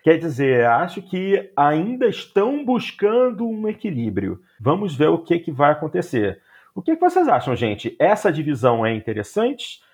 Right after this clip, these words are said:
Ah, vocês acham que deveria ser sempre aberto ao público, como aconteceu no, nos anos anteriores à pandemia? Ou vocês acham que deveria ser um evento específico da indústria, como foi nos primeiros anos?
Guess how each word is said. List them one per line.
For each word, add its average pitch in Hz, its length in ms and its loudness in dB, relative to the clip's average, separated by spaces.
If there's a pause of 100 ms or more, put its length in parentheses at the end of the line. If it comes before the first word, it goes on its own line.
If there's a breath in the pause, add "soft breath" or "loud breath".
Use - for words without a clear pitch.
(160 soft breath)
Ah, 151 380 4
vocês 147 340 2
acham 131 280 2
que 127 340 0
deveria 127 500 4
ser 127 220 -2
sempre 175 540 0
aberto 127 540 2
ao 113 60 0
público, 233 640 -2
como 139 200 -4
aconteceu 131 760 0
no, 123 260 -2
nos 117 220 0
anos 131 240 0
anteriores 123 560 2
à 110 60 2
pandemia? 220 680 0 (420 soft breath)
Ou 247 100 4
vocês 208 300 2
acham 160 260 2
que 156 320 -6
deveria 135 540 0
ser 123 320 2
um 117 460 -2
evento 120 520 -2
específico 170 720 -6
da 156 140 2
indústria, 135 420 -2
como 143 300 -2
foi 143 640 2
nos 131 200 -6
primeiros 117 480 -2
anos? 80 260 -14